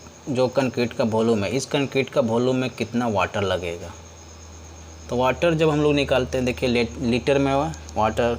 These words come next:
को निकालने के लिए हम लोग यहाँ पे formula लिखा है, water content ratio into number of bags into weight of one bag। Water content ratio क्या है? Water content ratio आपको थोड़ा नया लग रहा होगा ये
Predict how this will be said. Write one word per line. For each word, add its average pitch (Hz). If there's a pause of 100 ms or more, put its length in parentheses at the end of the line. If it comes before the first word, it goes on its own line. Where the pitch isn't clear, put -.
को 110
निकालने 110
के 117
लिए 117
हम 117
लोग 113
यहाँ 113
पे 117
formula 127
लिखा 127
है, 127 (420)
water 120
content 127
ratio 113 (280)
into 117 (140)
number 123
of 127
bags 101
into 117
weight 107
of 156 (340)
one 113
bag। - (760)
Water 139
content 156
ratio 143
क्या 98
है? 85
Water 110
content 143
ratio 139
आपको 127 (1200)
थोड़ा 123
नया 127
लग 143
रहा 143
होगा 139
ये 123